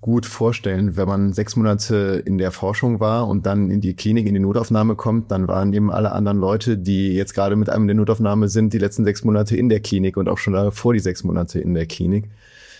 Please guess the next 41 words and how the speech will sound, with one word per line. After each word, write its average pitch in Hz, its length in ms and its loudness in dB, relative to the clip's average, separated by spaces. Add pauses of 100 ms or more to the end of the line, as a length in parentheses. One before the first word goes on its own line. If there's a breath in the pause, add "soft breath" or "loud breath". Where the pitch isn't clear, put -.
(180 loud breath)
Das 92 180 -4
heißt, 104 380 -2
man 92 220 0
hat 101 140 -2 (100)
natürlich 107 460 0
weniger 101 320 0
klinische 104 380 0
Erfahrung 98 560 0
als 101 180 -2
Leute, 95 220 0
die 90 220 -2 (100)
Vollzeit 95 460 -4
nur 95 200 0
in 90 120 -2
der 87 100 -2
Klinik 90 380 -4
sind. 82 340 -8 (800 soft breath)
Andersrum 107 640 0
ist 107 140 -2
man 101 100 0
im 104 120 2
Labor 101 580 2
auch 107 120 2
die 107 140 -2
Person, 107 460 2
die 101 100 0
dann 101 320 0 (160)
die 107 60 2
sechs 101 180 0
Monate 101 300 0
in 95 80 0
der 101 100 0
Klinik 104 460 0
war 101 320 2
und 104 180 0
dann 92 280 2
vielleicht 98 340 -2
langsamer 101 360 2
vorankommt 101 680 -2 (280 loud breath)
als - 300 -4
die 92 440 0